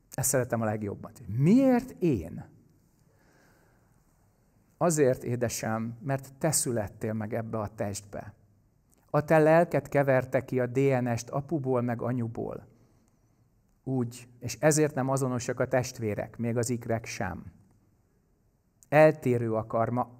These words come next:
ha csak húsz perccel tér el a másiktól, mert annyival később született, akkor annyival. De nincs egyforma ember.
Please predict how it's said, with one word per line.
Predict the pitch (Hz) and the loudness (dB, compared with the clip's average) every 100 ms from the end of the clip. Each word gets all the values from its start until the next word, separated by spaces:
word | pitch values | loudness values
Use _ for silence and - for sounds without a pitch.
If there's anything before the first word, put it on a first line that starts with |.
| - | -2
ha | 156 | 0
csak | 156 147 | 2 0
húsz | 175 196 - | 2 0 4
perccel | 139 120 - 123 123 | 4 4 2 2 2
tér | 131 123 | 0 2
el | 123 | 4
a | 123 | 4
másiktól, | 123 120 - 120 - 123 | 2 0 -2 -6 -2 0
mert | 120 | 2
annyival | 143 143 147 | 2 6 6
később | 147 147 165 156 | 6 2 2 -2
született, | - 165 165 175 180 143 | 2 2 6 6 6 2
akkor | - 143 | 0 4
annyival. | 151 165 147 120 85 - - _ _ _ _ _ _ _ _ - | 4 4 2 2 -2 -10 -20 _ _ _ _ _ _ _ _ -4
De | 123 | 0
nincs | 143 165 160 - - | 2 2 2 -2 -2
egyforma | 135 131 - 120 117 117 | -2 -2 -4 -4 -2 -2
ember. | 113 104 - - | -2 -4 -8 -14